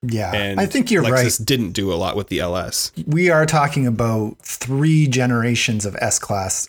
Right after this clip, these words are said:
Speaker 1: over the course
Speaker 2: Yeah.
Speaker 1: of one generation of, almost one generation of L S.
Speaker 2: Yeah.
Speaker 1: So
Speaker 2: Yep.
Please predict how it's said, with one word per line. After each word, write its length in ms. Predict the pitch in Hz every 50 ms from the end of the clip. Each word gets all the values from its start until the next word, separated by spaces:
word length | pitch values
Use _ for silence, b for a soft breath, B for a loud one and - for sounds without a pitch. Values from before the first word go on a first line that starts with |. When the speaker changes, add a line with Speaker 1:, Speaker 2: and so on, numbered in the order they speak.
| _ -
Speaker 1:
over 220 | 117 113 104 101
the 160 | 101 104 98
course 320 | - - - 101 101 92 -
Speaker 2:
Yeah. 160 | 113 104 98
Speaker 1:
of 100 | 98 107
one 220 | 110 117 113 107
generation 800 | 98 101 98 90 92 92 90 90 - - 82 87 85 - - - - - -
of, 380 | 82 85 80 80 92 - - _ -
almost 480 | - - 135 123 120 113 107 - -
one 160 | - 113 98 98
generation 600 | 104 90 90 90 87 87 - - 92 95 95 -
of 300 | - 92 - - - - - _
L 120 | - 110 104
S. 40 | 110
Speaker 2:
Yeah. 180 | 110 98 90 - - - _ -
Speaker 1:
So 520 | - - - 156 139 131 131 127 123 123 120 -
Speaker 2:
Yep. 80 | -